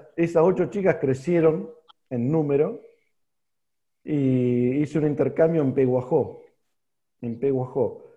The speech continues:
eh, con un profe de apellido Vicente, de una escuela, un epet, no sé qué, un, de eso.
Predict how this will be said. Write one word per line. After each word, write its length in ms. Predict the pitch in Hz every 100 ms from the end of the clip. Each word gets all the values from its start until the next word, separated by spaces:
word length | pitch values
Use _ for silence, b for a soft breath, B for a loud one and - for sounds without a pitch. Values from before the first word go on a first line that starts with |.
| B B _
eh, 220 | 110 113 113
con 160 | 117
un 260 | 131 131 131
profe 360 | 147 147 165 147 -
de 100 | 120
apellido 400 | 113 117 139 135
Vicente, 680 | 123 - 135 110 98 101 - _ _ _ -
de 80 |
una 140 | 131 131
escuela, 460 | 135 147 123 107
un 140 | 110 120
epet, 380 | 113 139 135 131
no 140 | 110
sé 140 | 110 113
qué, 340 | 123 117 107
un, 580 | - - - - - -
de 100 | 120
eso. 140 | 117